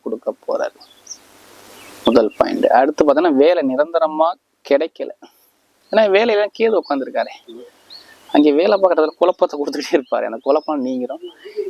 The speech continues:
நிரந்தரமான வேலை உத்தியோகம் கிடைச்சிரும். நல்ல ஒரு அனுகூலமா கிடைக்கும். வேலை உத்தியோகம் நல்ல ஒரு அனுகூலமா. வெளிநாட்டுல வேலை பார்க்குறீங்க பாத்தீங்களா, நான் வேற கம்பெனிக்கு மாத்த போறேன், வேற கண்ட்ரிக்கு மாற போறேன் அப்படிங்கிற மைண்ட் தாட்ல இருக்கீங்கல்ல,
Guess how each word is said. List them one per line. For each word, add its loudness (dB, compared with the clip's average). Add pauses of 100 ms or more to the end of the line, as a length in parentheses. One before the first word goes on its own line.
(380)
நிரந்தரமான 2 (280)
வேலை 4
உத்தியோகம் -8 (100)
கிடைச்சிரும். -4 (920)
நல்ல 4
ஒரு 2
அனுகூலமா 0 (260)
கிடைக்கும். 0 (1120)
வேலை 4
உத்தியோகம் 2
நல்ல 4
ஒரு -2
அனுகூலமா. 2 (960)
வெளிநாட்டுல 2
வேலை 2
பார்க்குறீங்க -4
பாத்தீங்களா, 0 (1300)
நான் 2
வேற 8
கம்பெனிக்கு 0
மாத்த 0 (100)
போறேன், 0
வேற 2
கண்ட்ரிக்கு -6
மாற 0 (140)
போறேன் 0
அப்படிங்கிற 0
மைண்ட் 0
தாட்ல 0
இருக்கீங்கல்ல, -4